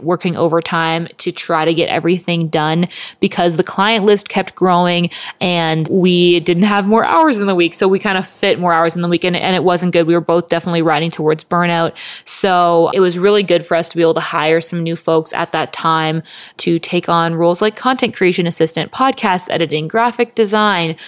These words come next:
which have been a huge, huge asset to our team. So I'm so happy to have all of them now.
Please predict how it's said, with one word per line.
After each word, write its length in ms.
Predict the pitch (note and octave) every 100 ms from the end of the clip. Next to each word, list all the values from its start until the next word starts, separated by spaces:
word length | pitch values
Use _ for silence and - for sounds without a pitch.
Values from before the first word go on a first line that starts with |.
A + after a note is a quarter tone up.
| - -
which 180 | F3 F3
have 180 | F#3+ E3
been 220 | F3+ E3+
a 80 | B2
huge, 460 | D#3+ - G#3+ G3+ -
huge 240 | F#3 E3+ -
asset 480 | E3 D#3+ - D3+ -
to 220 | - F#3
our 160 | D#3+ D#3+
team. 320 | - E3+ D#3+
So 120 | E3+
I'm 140 | E3
so 220 | D#3 - F3
happy 320 | E3 D#3 E3
to 60 |
have 260 | E3 D#3+ D#3
all 220 | - D#3+ E3
of 160 | D#3
them 180 | D3+ D#3+
now. 520 | D#3 D3+ G#2 A#2 F3